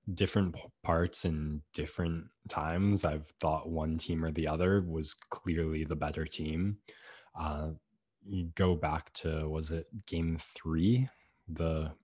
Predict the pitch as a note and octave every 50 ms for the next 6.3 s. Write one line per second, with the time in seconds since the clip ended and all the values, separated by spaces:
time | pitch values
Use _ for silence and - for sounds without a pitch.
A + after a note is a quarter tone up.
0 | _ _ _ _ _ _ - F#2+ F#2 F2+ E2 F2 F2+ F2+ F2 E2+ E2 D#2+ D#2 D#2
1 | D2+ D2+ D2+ E2 D#2+ E2 E2 D#2+ D#2 D#2 D2+ D2 D2 D2 D2 D2+ D2 D2 D2 C#2+
2 | C#2 - - D2+ D2+ D#2 - - D#2 D2 - E2 D#2+ D#2+ D#2 D#2+ D#2 D#2 - -
3 | - - - - - - - - - - - - - _ _ - E2 D2+ D2 D2
4 | D2 D2+ E2+ - _ _ _ - G2 F#2 F2+ F2 F#2+ F2+ E2 E2 E2 D#2+ - -
5 | E2 D#2 D2+ D#2 D#2 D2+ D2+ D2 D2+ D2+ D2 D2 - - - E2 D2+ D2 D#2 D#2
6 | D2+ D2+ D2 D2 D2 -